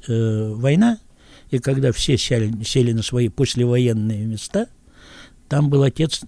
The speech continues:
с его этим безумным мезальянсом, вообще, с-, на который никто ему не давал ни, ни согласия, ни разрешения, а он ни у кого не спрашивал.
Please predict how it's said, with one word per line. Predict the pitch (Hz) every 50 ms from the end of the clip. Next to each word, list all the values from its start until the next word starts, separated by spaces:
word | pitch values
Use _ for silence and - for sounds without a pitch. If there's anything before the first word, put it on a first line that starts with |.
| - - - -
с | - - - - - -
его | 127 123 127 131 131 131 131 127 120
этим | 110 - 120 117 113 117 - - - - - - -
безумным | 120 127 127 113 127 131 127 120 120 117 117
мезальянсом, | 120 120 113 117 127 123 127 151 185 202 196 - - - 101 92 101 - - - - - - - - - - _ -
вообще, | 117 113 107 - - - 113 104
с-, | - -
на | 123 123 120
который | - - 123 - 127 117 117 117
никто | 110 110 113 113 110 - - - 131
ему | 127 120 120
не | 120 117 113
давал | 113 120 117 117 117 113
ни, | 113 117 120 123
ни | 120 120 131
согласия, | 123 - - 131 120 120 123 120 107 95 - - 107
ни | 110 113 123
разрешения, | 135 131 120 123 127 131 117 - - 131 123 113 104 113 - - - -
а | - 120
он | 131 139 143 147
ни | 151 147
у | 143 143
кого | 135 - 151 139 143 143
не | 139 131
спрашивал. | - - - 127 143 131 - - - 107 107 131